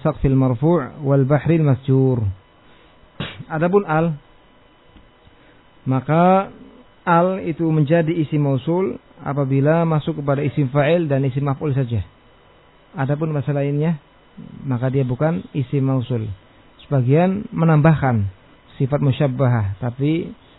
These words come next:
lemah. Yang benar hanya pada dua isim, yaitu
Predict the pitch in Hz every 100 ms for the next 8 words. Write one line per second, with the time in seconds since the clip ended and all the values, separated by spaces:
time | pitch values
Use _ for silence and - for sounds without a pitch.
0 | _ 143 151 143 107 - - _ _ _
1 | _ _ _ - 233 135 131 131 139 160
2 | 151 131 135 135 127 135 131 135 156 180
3 | 151 - 127 117 117 151